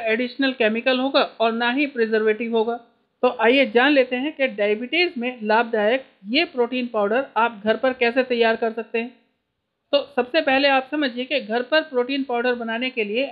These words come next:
आपको चार चीज़ें चाहिए होंगी। इसमें सबसे पहले नंबर पर है लगभग एक सौ पच्चीस ग्राम भुने हुए चने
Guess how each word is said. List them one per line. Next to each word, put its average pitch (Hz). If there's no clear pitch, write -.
आपको 214
चार 285
चीज़ें 262
चाहिए 226
होंगी। 202
इसमें 269
सबसे 269
पहले 226
नंबर 269
पर 262
है 285
लगभग 247
एक 226
सौ 262
पच्चीस 262
ग्राम 233
भुने 220
हुए 240
चने 220